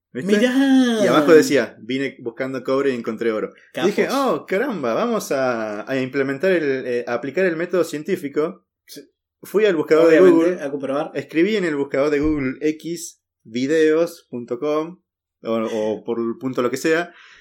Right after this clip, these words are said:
Speaker 1: Y <laughs>
Speaker 2: De Mandalorian.
Speaker 1: en el buscador de X video puse The Mandalorian y oh, sorpresa, ahí
Speaker 2: Sí.
Speaker 1: estaban todos los capítulos para ver.
Speaker 2: <laughs>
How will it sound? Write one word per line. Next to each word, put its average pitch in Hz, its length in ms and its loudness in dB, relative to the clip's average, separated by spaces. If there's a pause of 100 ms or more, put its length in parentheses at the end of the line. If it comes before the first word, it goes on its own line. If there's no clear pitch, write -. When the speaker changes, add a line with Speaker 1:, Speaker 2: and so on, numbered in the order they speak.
(140)
Speaker 1:
Y 127 140 -2
<laughs> - 500 -4
Speaker 2:
De 175 120 2
Mandalorian. 170 760 4 (1300)
Speaker 1:
en 165 160 2
el 165 80 8
buscador 170 380 8
de 202 60 4
X 190 140 -2
video 180 300 2
puse 135 560 0 (100)
The 131 140 0
Mandalorian 170 680 2
y 190 300 -8 (180)
oh, 220 160 2
sorpresa, 214 680 -2
ahí 285 160 4
Speaker 2:
Sí. 370 60 6
Speaker 1:
estaban 175 560 4
todos 240 280 4
los 190 120 0
capítulos 170 420 -2
para 131 180 -2
ver. 120 280 0
Speaker 2:
<laughs> - 480 -20